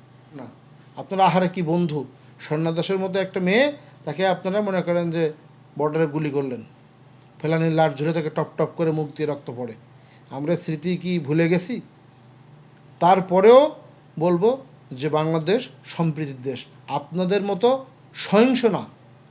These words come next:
বাংলাদেশের মানুষ কাশ্মীরে কী করছেন আমরা দেখি না? যা মনে করেন কি আমরা খবর রাখি না?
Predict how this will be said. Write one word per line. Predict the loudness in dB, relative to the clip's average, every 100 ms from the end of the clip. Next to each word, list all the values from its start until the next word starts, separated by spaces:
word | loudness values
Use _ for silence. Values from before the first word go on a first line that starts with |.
| -4
বাংলাদেশের | -2 -2 -2 -4
মানুষ | -4 -6 -10 -8 0
কাশ্মীরে | 0 0 0 0
কী | 0
করছেন | 2 2 2
আমরা | 2 2
দেখি | 2 2 0
না? | -2 -8 -20 -20 -20 -20 -20 -20 -8
যা | -2 0
মনে | 2 2
করেন | 4 4
কি | 4
আমরা | 2 2 2
খবর | 2 4
রাখি | 2 2
না? | -4